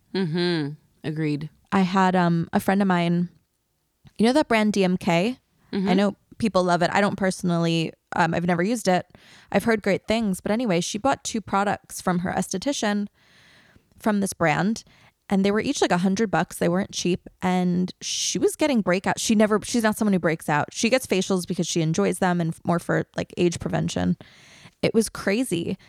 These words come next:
Speaker 2: She stopped using them. Her skin got better. She tried to use them again <laughs> a month later, and it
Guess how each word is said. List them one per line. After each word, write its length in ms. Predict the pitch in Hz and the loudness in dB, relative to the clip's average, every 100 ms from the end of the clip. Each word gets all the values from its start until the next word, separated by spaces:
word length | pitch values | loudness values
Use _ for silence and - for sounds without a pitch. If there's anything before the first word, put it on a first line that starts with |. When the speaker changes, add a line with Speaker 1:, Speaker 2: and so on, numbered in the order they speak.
| _ | _
Speaker 2:
She 140 | - 190 | -6 0
stopped 320 | 220 254 - | 2 0 -2
using 320 | 214 208 208 | -2 0 2
them. 280 | 202 202 196 - | 2 2 -2 -6
Her 220 | 196 170 | -4 -4
skin 320 | - - 190 | -4 -2 0
got 180 | 233 - | 2 2
better. 380 | 170 165 160 160 | 2 2 0 -2
She 160 | - - | -6 -8
tried 240 | 233 247 | 0 2
to 80 | 277 | 4
use 100 | 277 | 4
them 140 | 262 | 4
again 580 | 208 180 180 175 160 233 - - - _ _ | 2 4 4 2 2 0 -2 -12 -20 _ _
<laughs> 480 | _ - - - - | _ -18 -18 -16 -2
a 60 | 190 | 0
month 220 | 190 196 | 2 2
later, 220 | 233 277 | 2 2
and 80 | 233 | 2
it 140 | 208 | 0